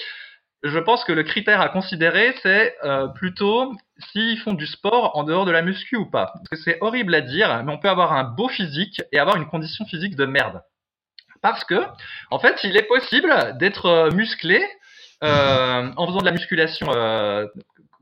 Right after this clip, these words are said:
enfin, avec la musculation, voilà, en faisant de la presse à cuisse, en faisant du développé couché, en faisant des, des exercices comme ça,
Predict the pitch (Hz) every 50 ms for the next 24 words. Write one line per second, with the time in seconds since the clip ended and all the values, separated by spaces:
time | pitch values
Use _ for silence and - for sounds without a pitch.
0 | - _ _ 147 113 107 101 - - 139 143 196 190 - 156 151 151 151 - -
1 | 135 127 127 - - 220 - 156 127 143 165 160 123 120 123 135 139 139 131 139
2 | 135 123 135 - - 156 143 - 185 185 - - 156 160 165 - 143 123 - 131
3 | 131 135 123 120 123 131 135 135 160 160 180 170 - 196 190 - - 165 160 160
4 | 151 143 - 143 120 139 139 135 135 131 123 123 123 120 113 113 135 120 123 139
5 | 117 135 143 143 - - 175 - - 131 120 120 - 175 196 254 302